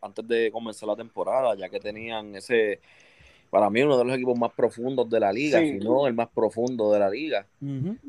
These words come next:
Speaker 1: Este, así que estaremos bien pendientes a ellos. Esta semana en el Power Ranking están en la posición número cinco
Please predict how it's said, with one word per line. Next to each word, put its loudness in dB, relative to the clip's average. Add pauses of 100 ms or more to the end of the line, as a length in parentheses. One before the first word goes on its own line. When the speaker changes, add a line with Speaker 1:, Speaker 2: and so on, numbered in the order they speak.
(120)
Speaker 1:
Este, -8
así -4
que 2
estaremos 0
bien 0
pendientes 0
a 6
ellos. 0 (840)
Esta 2
semana 2
en -2
el -2
Power 6
Ranking -2
están -6
en -4
la -2
posición -10
número -2
cinco -6